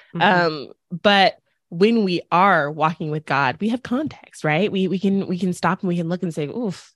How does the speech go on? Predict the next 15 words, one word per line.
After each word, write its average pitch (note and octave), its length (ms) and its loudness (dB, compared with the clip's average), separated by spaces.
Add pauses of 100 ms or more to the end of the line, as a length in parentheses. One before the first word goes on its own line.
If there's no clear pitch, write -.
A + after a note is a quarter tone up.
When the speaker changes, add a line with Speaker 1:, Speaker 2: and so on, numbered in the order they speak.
(120)
Speaker 2:
I E3 80 -2
feel A#3 180 0
this F#4 180 0
feeling. D3+ 480 -4 (1300)
What G3 280 2
is, D#3+ 240 2
what E3+ 200 2
is D3+ 160 -2
this?" C#3 240 -4
And, A#3 220 4
and G#3 100 2
here's E4+ 220 2
the G3 80 0
beautiful F3 280 0
thing. D3+ 340 -2